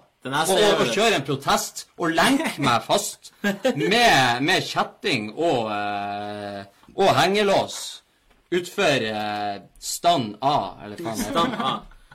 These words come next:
Speaker 1: Det neste er vel at det kommer en sånn sopp- og råteskade i,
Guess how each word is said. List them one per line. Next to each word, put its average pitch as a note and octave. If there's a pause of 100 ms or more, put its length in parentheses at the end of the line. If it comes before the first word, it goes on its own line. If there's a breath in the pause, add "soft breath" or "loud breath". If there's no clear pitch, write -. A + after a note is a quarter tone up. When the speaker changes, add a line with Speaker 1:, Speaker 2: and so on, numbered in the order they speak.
(320 soft breath)
Speaker 1:
Det B2+
neste D3
er D3+
vel B2
at A2+
det A2+
kommer C3
en A2
sånn G#2+
sopp- -
og A2
råteskade D3+
i, G2